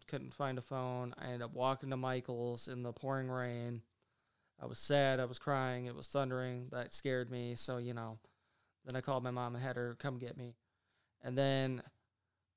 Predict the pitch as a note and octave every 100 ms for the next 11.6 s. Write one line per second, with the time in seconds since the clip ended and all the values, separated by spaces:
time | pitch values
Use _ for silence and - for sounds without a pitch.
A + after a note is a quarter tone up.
0 | _ _ C#3 C3+ B2+ C3 - D3+ D3+ C#3+
1 | C3 B2 - D3 D#3 D#3 C#3 D#3+ D#3 D3+
2 | - D3+ C3+ - C#3 D3+ C3+ - - -
3 | - C3 C3+ C#3 C3+ C3+ C3+ C3+ A#2 C3+
4 | C3 C3 C3 C3+ C3 C3 B2 C3+ C3 C3
5 | C3 C3 C3 B2+ - _ _ _ _ _
6 | _ _ _ _ B2+ B2+ C3+ D3+ D#3 D3
7 | C#3 - D3+ D3 D3 D3+ - C#3 C3+ C#3
8 | C#3+ C#3 C3 C3 - - D#3 D3 - -
9 | _ _ _ _ _ _ _ _ _ -
10 | C#3+ B2+ D#3+ D3+ D3+ D3 D3 C#3+ C3+ B2+
11 | B2 D3+ D3 D3 D3+